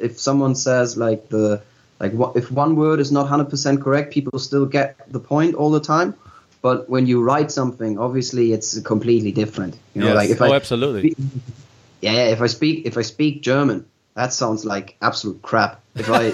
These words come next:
Speaker 2: <laughs>
Speaker 1: write, if I write in German,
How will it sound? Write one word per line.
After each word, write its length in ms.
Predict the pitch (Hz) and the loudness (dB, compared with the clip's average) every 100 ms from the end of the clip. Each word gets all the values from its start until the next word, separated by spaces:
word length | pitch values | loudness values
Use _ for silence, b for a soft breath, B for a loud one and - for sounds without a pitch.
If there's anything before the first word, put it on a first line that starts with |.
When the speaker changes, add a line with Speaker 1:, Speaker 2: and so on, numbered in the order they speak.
| - - - | -4 -8 -12
Speaker 2:
<laughs> 280 | - 113 131 | -12 -10 0
Speaker 1:
write, 180 | 147 165 - 123 - B 135 | 2 0 -4 -6 -6 B -6
if 140 | 135 139 | -4 -2
I 80 | |
write 340 | 131 135 185 214 | 0 0 0 -2
in 160 | 131 120 | -4 -2
German, 420 | 131 127 117 | -2 -2 -4